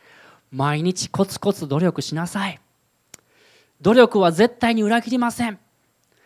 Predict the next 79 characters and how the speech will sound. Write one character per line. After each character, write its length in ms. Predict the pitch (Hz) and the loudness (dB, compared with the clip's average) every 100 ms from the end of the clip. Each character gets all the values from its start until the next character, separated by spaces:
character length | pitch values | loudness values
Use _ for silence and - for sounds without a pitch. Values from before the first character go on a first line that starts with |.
| _ - | _ -2
あ 140 | 226 | 0
の 120 | 240 | 0
イ 60 | 247 | -2
チ 140 | 285 | 2
ロ 120 | 285 | 4
ー 40 | 254 | 6
も 60 | |
言 80 | 214 | 4
い 40 | 226 | 0
ま 100 | 220 | -2
し 40 | |
た 80 | 190 | -2
よ。 160 | 170 - _ _ _ | -4 -6 _ _ _
小 260 | - 311 294 | -2 0 2
さ 200 | 262 233 | 2 0
い 60 | |
こ 140 | 220 233 | 0 0
と 140 | 208 | 2
を 80 | 190 | 0
積 120 | - | 0
み 120 | 233 | 0
重 200 | 240 233 240 | 2 4 4
ね 100 | 240 | 4
る 80 | |
こ 100 | 233 | 2
と 140 | 226 185 | 0 6
が 280 | 220 151 - _ _ | 8 6 0 _ _
と 160 | - 214 | 0 2
ん 100 | 208 | 6
で 100 | 247 | 6
も 120 | 269 | 8
な 120 | 226 | 4
い 60 | 180 | 2
と 100 | 185 | 0
こ 120 | 202 | 0
ろ 100 | 190 | 0
へ 40 | 160 | 0
行 160 | 156 | -2
く 300 | - 175 123 _ | 2 2 2 _
た 120 | - 156 | -2 4
だ 160 | 214 | 4
一 220 | 214 208 196 | 4 0 -2
つ 100 | 165 | -2
の 140 | 139 | -4
道 220 | 143 185 | -4 -4
だ 140 | 151 131 | -4 -2
と 240 | 165 - | -4 -4
思 220 | 139 147 | -4 -2
っ 40 | 160 | -2
て 200 | - 156 | -2 -2
い 100 | 147 | 0
ま 140 | 156 | -2
す。 160 | - - - - - | -4 -12 -20 -18 -2
だ 120 | 175 | 0
か 140 | 175 180 | 4 4
ら 100 | 190 | 4
毎 240 | 135 147 | 4 4
日 200 | 170 - | 2 2
コ 120 | 175 | -2
ツ 120 | - | 0
コ 80 | 147 | -4
ツ 100 | 147 | -2
頑 200 | 139 165 | 0 4
張 80 | 165 | 4
っ 100 | 160 | 4
て 80 | 165 | 0
み 100 | 165 | 0
な 100 | 156 | 0
さ 160 | - | 0
い。 60 | 147 | -2
そ 160 | - 190 | 0 0
し 60 | |
た 120 | - | 2
ら 80 | 143 | 2
登 240 | 151 175 185 | 4 4 4
れ 60 | |
ま 140 | 175 165 | 4 0
す 100 | 202 | 2
よ」 160 | 202 | 0